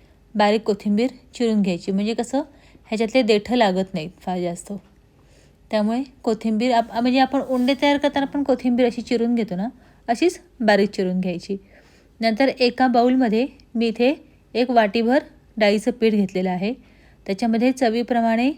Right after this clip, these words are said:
मीठ घालून घेणार आहे. मीठ घालून झालं की ह्याच्यामध्ये ओवा घालायचा जरा थोडासा, हातावर क्रश करून एक चमचाभर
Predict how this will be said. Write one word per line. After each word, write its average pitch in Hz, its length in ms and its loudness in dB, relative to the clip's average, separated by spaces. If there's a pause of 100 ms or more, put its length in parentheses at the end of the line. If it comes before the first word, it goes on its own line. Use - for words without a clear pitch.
(200)
मीठ 233 220 2
घालून 196 300 2
घेणार 180 320 -2
आहे. 180 200 -10 (680)
मीठ 233 160 2
घालून 240 300 0
झालं 254 300 2 (220)
की 226 60 -4
ह्याच्यामध्ये 220 560 -2 (100)
ओवा 233 320 2
घालायचा 220 400 0
जरा 190 200 -2
थोडासा, 190 380 -2 (560)
हातावर 208 380 2 (340)
क्रश 214 260 2
करून 233 280 0 (320)
एक 240 220 -6
चमचाभर 269 540 2